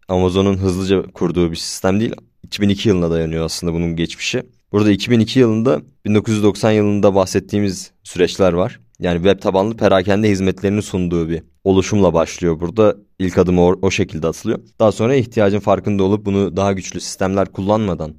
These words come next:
daha güçlü sistemi senin yaratabildiğin bir şekilde sunabildiğin bir oluşumun gerektiğinin farkına varıyorlar ve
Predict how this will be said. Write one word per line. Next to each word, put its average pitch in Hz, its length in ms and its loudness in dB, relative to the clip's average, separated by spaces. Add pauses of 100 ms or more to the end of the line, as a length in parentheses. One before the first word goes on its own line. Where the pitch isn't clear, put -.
(120)
daha 98 120 0
güçlü 95 260 -6
sistemi 90 380 -6
senin 98 240 -2
yaratabildiğin 92 680 -2
bir 90 60 -10
şekilde 82 340 -8
sunabildiğin 87 640 -4
bir 82 120 -6 (480)
oluşumun 90 520 0
gerektiğinin 85 540 2
farkına 87 420 0
varıyorlar 95 420 0
ve 117 100 0